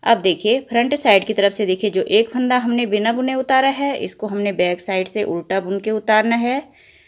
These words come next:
अब देखिए ये हमारे पैटर्न वाले तीन फंदे आ जाते हैं, तो देखिए बैक साइड से भी इनमें पैटर्न आएगा।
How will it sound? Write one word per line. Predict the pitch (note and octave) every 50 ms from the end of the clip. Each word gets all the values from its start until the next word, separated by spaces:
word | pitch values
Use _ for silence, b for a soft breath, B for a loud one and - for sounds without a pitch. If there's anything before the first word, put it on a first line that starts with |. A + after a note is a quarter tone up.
| b b b b b b _
अब | F3 G#3 F#3
देखिए | F3 F#3+ F#3+ - A#3 A#3+
ये | B3 A3+ G#3+ G#3
हमारे | G#3 F#3+ F3 E3+ F3 F#3+ G3+
पैटर्न | G3+ - E3+ E3 E3 - G3 A3
वाले | A3 A3+ A#3 A#3+ A#3+
तीन | A#3+ B3 A#3 A3+ A#3+ A#3+
फंदे | A#3+ B3 B3 B3 B3 B3
आ | A#3+ A#3+
जाते | A3+ A#3+ B3 A#3+ B3 B3+
हैं, | B3+ B3 C4+ C#4 D4+ D4
तो | - G#3
देखिए | F3 G3 G#3 G3+ B3+ A#3
बैक | F#3 F#3+ F#3 F#3+ F#3
साइड | - A3+ G#3 G#3 G#3
से | - A#3+ A#3
भी | A#3 A#3
इनमें | A#3 A#3+ B3 A#3+ A#3+
पैटर्न | A#3+ A3 A3 A3 A#3+ A#3+ A#3+
आएगा। | B3 B3 B3 B3 B3+ C#4 D#4+